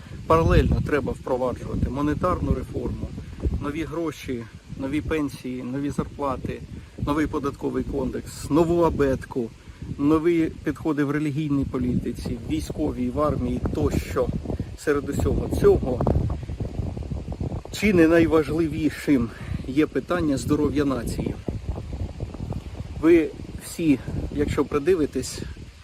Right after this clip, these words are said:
до нав-, оточуючих вас людей навколо сорок,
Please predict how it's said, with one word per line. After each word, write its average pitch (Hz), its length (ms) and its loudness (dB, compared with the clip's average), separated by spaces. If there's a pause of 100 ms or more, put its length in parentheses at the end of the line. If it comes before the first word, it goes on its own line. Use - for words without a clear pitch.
(420)
до 135 440 6
нав-, 147 280 4 (240)
оточуючих 147 840 2
вас 135 260 2
людей 139 420 2
навколо 135 600 4 (600)
сорок, 165 460 2